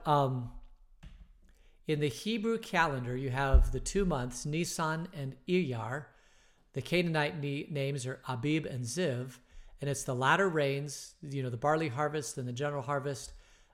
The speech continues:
uh, planting, uh, and then you have Passover. So, and this is somewhere around April or May. Uh, this is the latter rains, but it's springtime.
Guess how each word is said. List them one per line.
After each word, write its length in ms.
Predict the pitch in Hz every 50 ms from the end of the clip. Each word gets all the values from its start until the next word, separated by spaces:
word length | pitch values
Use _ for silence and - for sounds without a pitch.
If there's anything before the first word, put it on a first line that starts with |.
| _ _ 131
uh, 240 | 127 123 120 120 120
planting, 800 | 123 - - 151 147 143 143 - - 151 147 143 139 135 123 - - _ _ _ _ _ _ _ -
uh, 300 | 143 135 127 123 120 117 120 - - _
and 180 | - 147 135 131
then 340 | 135 151 160 165 170 170 - - - _ _ _ _ _
you 160 | - 151 139
have 260 | 123 127 135 123 117
Passover. 760 | - - - - - - - - 127 120 107 107 113 110 135 - _ - -
So, 480 | - - - 156 151 139 131 120 120 - - - _ _ _ _ _ _ _ _ _ - - _ - - - - - - - - - - -
and 80 | 151 160
this 180 | 190 190 -
is 80 | - 120
somewhere 340 | - - 180 180 190 190 170
around 260 | 156 143 143 147 -
April 340 | - 147 139 - - - 131
or 60 | 139
May. 400 | 139 139 160 170 131 123 131 135 - _ _ _ _ _ _ _ _
Uh, 220 | 135 123 117 120 - 156
this 240 | 139 147 143 - -
is 140 | 156 127
the 100 | 151 139
latter 340 | 127 131 131 135 143 139 139
rains, 460 | 131 120 143 139 131 117 117 - -
but 140 | - - 139
it's 160 | 147 143 -
springtime. 720 | - - - - 214 214 202 180 185 - 120 113 - -